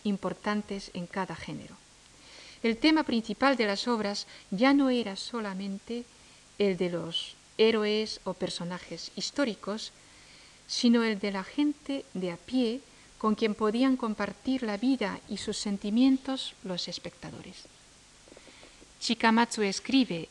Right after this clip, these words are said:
en una de sus obras, "El camino de samurái no es el único, existe también el camino del chonin, gente corriente, con el orgullo y el sentido del honor igualable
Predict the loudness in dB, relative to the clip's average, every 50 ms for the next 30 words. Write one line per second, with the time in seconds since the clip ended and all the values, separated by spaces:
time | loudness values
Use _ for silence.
0 | -10 -6 -2 0 2 2 2 2 0 -2 -4 -6 -6 -6 -4 -2 -2 -2 -2 -4
1 | -6 -6 -8 -10 -12 -16 -20 -20 -20 -20 -20 -20 -20 -20 -20 -20 -12 -6 -4 -2
2 | -2 0 4 6 8 10 10 10 10 10 8 8 6 4 0 -4 -14 -12 -8 -4
3 | -4 -2 -2 -4 -4 -4 -2 -2 0 2 2 2 0 0 -4 -4 -2 0 0 2
4 | 2 2 0 0 0 0 2 4 4 4 4 2 0 -6 -14 -14 -14 -16 -20 -20
5 | -20 -20 -20 -20 -20 -20 -10 -6 -6 -4 -2 -2 -2 -2 -2 -4 -6 -6 -6 -6
6 | -2 0 2 4 4 2 2 -2 -8 -12 -10 -10 -10 -10 -10 -10 -8 -4 -2 0
7 | 0 0 0 -2 -2 -4 -4 -4 -6 -6 -6 -6 -6 -8 -10 -12 -16 -18 -20 -20
8 | -20 -20 -20 -20 -20 -20 -20 -20 -20 -20 -20 -20 -20 -20 -20 -12 -6 -4 -4 -2
9 | -2 -4 -6 -6 -6 -4 -2 -2 -2 -2 -4 -6 -10 -12 -12 -12 -16 -20 -20 -20
10 | -20 -20 -20 -20 -16 -8 -4 -2 -2 0 0 0 -2 -2 -2 -2 0 2 2 4
11 | 4 2 2 2 -2 -8 -16 -20 -20 -20 -20 -8 -4 -2 -2 -2 -2 -2 -2 -2
12 | -2 -2 -2 2 2 4 6 6 4 4 2 0 0 0 0 0 0 0 0 -2
13 | -4 -6 -4 -2 -2 0 0 0 0 2 2 2 2 2 0 0 -2 -2 -4